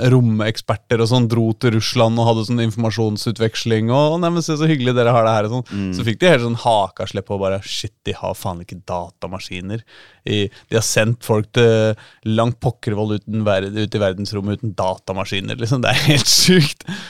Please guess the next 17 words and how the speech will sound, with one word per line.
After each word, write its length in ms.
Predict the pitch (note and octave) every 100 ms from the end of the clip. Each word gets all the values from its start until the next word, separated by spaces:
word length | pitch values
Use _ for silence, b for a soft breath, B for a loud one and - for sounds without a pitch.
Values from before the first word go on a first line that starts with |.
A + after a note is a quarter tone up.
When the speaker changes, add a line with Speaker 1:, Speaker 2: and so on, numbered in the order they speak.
| B
Speaker 1:
Så 80 | -
de 80 | C3+
hadde 160 | C3+ E3+
jo 80 |
datamaskiner, 480 | D3 C3+ C#3 C3+ D3+
men, 220 | D3+ C3+ B2 B B _
men, 220 | B2+ B2+
eh, 320 | B2+ A#2+ A#2+ A2+ b _ C3+
den 80 |
hadde 240 | C3 A2+ A#2+
nok 160 | F3+
noe 80 | A3
å 80 | G3+
si, 220 | - G3
ja, 140 | B3+ A3+
den 160 | G3 F#3+
der 160 | E3